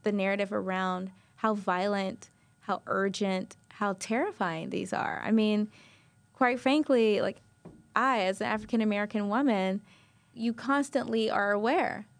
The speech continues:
that at any minute in our society, these things are happening. And, you know, Black people have been the target of hate crimes for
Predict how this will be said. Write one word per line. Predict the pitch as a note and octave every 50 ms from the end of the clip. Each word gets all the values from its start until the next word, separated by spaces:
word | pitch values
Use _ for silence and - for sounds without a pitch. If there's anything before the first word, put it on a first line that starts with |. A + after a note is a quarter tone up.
| _ _
that | A3 G#3+
at | G#3 G#3 - -
any | - B3 C4+ C#4+ D4+ D4
minute | C#4 B3+ C4+ C#4 B3+ G3+ - - - - _ -
in | G#3+
our | G#3+ G#3 G#3+
society, | G#3+ - G#3+ - B3 C4+ E4 E4+ A#3 G#3+ G3 G3 F#3+ F#3 - - _ _ _ _ _ G#3
these | F#3+ A3+ B3+ C#4+
things | - F#4+ F4+ F4+ -
are | C#4 A#3+
happening. | A#3+ C#4 F4+ - - F#3 - - - G#3+ G#3+ - - _ _ _ _ _ _ _ _ -
And, | G#3+ G#3+ G#3+ G#3 G3+ G3+ G3 -
you | - A3
know, | G#3+ G#3 G3+
Black | - A3 A#3 B3+ C#4 -
people | - C4+ A#3+ A#3 A#3+ A#3 G#3+ G#3+ G#3 G#3 G3+ G3 - - -
have | - - - G3+ G3 G3 F#3
been | G3+ G3+ G3 F#3+ F#3+ F#3+ F#3+ F#3+ F#3+ F#3+ - - - - _ _ _ _ _ _ _ _ _ _ - -
the | - A3 A3 G#3+ G#3 G#3 G3 G3 - -
target | - - A3 A3 A#3 A3+ A3 F#3+
of | F#3+ F#3+ -
hate | F#3+ G#3 - -
crimes | - - G#3 G3 F#3+ F#3 F#3 F#3 F#3 F#3+ G#3 - - - - _ -
for | - - - G3+ F#3+ F#3 F3+ F3 F3 - -